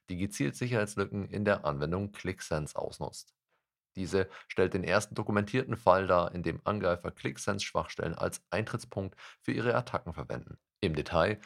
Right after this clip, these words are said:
handelt es sich um eine kritische H T T P Request Tunneling Schwachstelle, identifiziert als C V E zwanzig dreiundzwanzig vier eins zwei sechs fünf mit einem Score von neun Komma neun.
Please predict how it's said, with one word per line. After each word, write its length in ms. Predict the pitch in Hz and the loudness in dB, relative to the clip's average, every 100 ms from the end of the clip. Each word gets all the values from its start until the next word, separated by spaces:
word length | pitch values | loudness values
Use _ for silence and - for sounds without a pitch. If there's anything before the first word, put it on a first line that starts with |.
| - | -6
handelt 260 | - 147 135 | 2 4 4
es 140 | 117 | 0
sich 180 | - 117 | 0 -4
um 80 | 110 | -2
eine 180 | 98 98 | -2 -2
kritische 480 | - 113 113 98 - | -2 0 2 0 0
H 240 | 104 104 | -2 -2
T 120 | - 98 | -6 -8
T 120 | - | -10
P 340 | - 107 104 | -4 -2 -2
Request 680 | 82 98 104 - 101 - - | -4 -4 -4 2 2 0 -6
Tunneling 380 | 98 95 92 90 | 2 2 4 0
Schwachstelle, 580 | - 80 78 - 76 69 | 0 0 0 0 0 0
identifiziert 880 | - 101 90 87 - 98 120 117 - | -2 -2 -2 -2 -6 -4 0 0 0
als 300 | 113 110 - | -2 -2 -6
C 180 | 98 87 | -4 2
V 220 | 85 80 | 2 2
E 180 | 87 87 | -4 -8
zwanzig 500 | - 78 - 80 - | -6 -6 -6 -8 -6
dreiundzwanzig 880 | 80 82 101 - 90 85 87 - _ - | 0 2 2 0 -4 -2 -6 -8 _ -4
vier 220 | 117 - | -2 2
eins 320 | 69 71 - | 0 -2 -8
zwei 240 | - - - | -8 -8 -8
sechs 260 | - - | -10 -8
fünf 300 | - 90 87 - - - | -2 0 -2 -8 -14 -4
mit 200 | 127 123 | -2 0
einem 180 | 110 104 | -4 -6
Score 260 | - 65 | -4 -4
von 220 | - 85 | -2 -4
neun 180 | 65 62 | -4 -6
Komma 240 | 78 73 76 | -6 -2 0
neun. 340 | 71 69 64 | 0 -2 -6